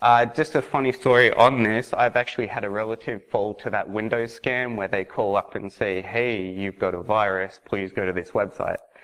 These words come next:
And she paid, unfortunately, which sucks.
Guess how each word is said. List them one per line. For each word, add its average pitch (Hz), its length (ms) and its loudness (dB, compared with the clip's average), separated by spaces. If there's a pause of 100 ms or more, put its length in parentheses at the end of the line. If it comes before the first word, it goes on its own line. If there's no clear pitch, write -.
(220)
And 135 180 -2
she - 140 -4
paid, 92 360 -6 (960)
unfortunately, 92 760 -10
which 110 200 -12
sucks. - 380 -14